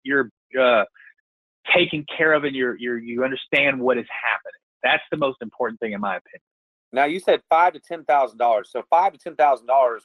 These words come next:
Speaker 2: could you use that to buy a new home?
Speaker 1: You could. Uh, uh, you could. And again, some, like I said, the reasons why is that they don't credit qualify, or they're brand new self-employed, so they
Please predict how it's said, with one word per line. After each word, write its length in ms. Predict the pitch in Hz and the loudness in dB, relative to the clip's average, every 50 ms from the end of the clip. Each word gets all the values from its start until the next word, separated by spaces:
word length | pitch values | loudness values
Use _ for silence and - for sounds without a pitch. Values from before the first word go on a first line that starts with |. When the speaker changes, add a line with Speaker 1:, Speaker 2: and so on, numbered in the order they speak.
| _ | _
Speaker 2:
could 80 | - 120 104 | -18 -18 _
you 120 | 123 156 | _ -20
use 220 | 170 160 160 151 127 | -18 -16 -16 -10 0
that 220 | 135 135 139 - | 2 2 2 2
to 80 | - 113 | 0 0
buy 240 | 107 113 113 101 90 | 2 4 4 4 2
a 20 | 87 | -2
new 160 | 92 104 127 | -8 -18 -14
home? 240 | 147 170 190 220 247 _ _ _ _ _ _ _ _ _ _ _ _ _ _ _ _ _ _ _ _ _ _ - - - - - _ _ | -14 -14 -14 -16 _ _ _ _ _ _ _ _ _ _ _ _ _ _ _ _ _ _ _ _ _ _ _ -20 -20 -20 -20 -20 _ _
Speaker 1:
You 140 | - 160 175 - | 2 2 2 4
could. 380 | - 240 240 - 107 92 - - _ _ _ | 4 4 4 4 2 -2 -6 -14 _ _ _
Uh, 140 | - 143 143 - | -2 -2 -2 0
uh, 140 | 135 139 135 - _ - - | 0 -2 -2 -2 _ -8 -2
you 160 | 160 165 151 | 0 0 0
could. 220 | - 220 196 131 | 2 0 0 2
And 140 | 131 143 151 | 0 -4 -4
again, 400 | 160 143 - 208 220 175 135 127 _ _ _ _ | -6 -6 -4 -4 -4 -4 -6 -10 _ _ _ _
some, 160 | - 175 175 147 117 147 151 | -4 -4 -4 -6 -14 -8 -4
like 140 | 160 160 160 | -4 -4 -4
I 60 | 160 _ | -6 _
said, 200 | - 226 196 143 | -6 -8 -8 -8
the 80 | 123 131 | -8 -4
reasons 280 | 156 165 160 165 160 | -4 -4 -4 -6 -10
why 200 | 156 160 170 170 | -6 -4 -4 -4
is 40 | 151 135 | -2 -4
that 100 | 165 151 _ | -6 -4 _
they 80 | 143 131 | -4 0
don't 360 | 135 135 139 139 131 127 - | 0 0 2 0 -2 -6 -10
credit 300 | - - 139 131 - - | -10 -6 -4 -4 -4 -6
qualify, 920 | - - 127 120 135 156 165 _ - 175 175 170 175 175 175 175 175 170 175 _ _ _ _ _ _ | -6 -4 -2 0 0 -2 0 _ 2 2 4 4 2 2 0 0 -4 -6 -8 _ _ _ _ _ _
or 400 | - 147 147 143 143 139 135 131 | -10 -8 -6 -4 -4 -4 -4 -4
they're 240 | 131 123 127 120 117 | -4 -4 -4 -4 -4
brand 360 | 107 104 - 139 139 143 147 | -6 -4 -4 -2 -2 -2 -2
new 120 | 143 139 139 - _ | -4 -6 -6 -8 _
self-employed, 680 | - 147 143 - 131 117 _ - - 147 151 156 160 _ | -2 -2 -2 -2 -6 -16 _ -8 -6 -4 -2 -4 -4 _
so 60 | - | -8
they 140 | 131 123 120 | -6 -6 -6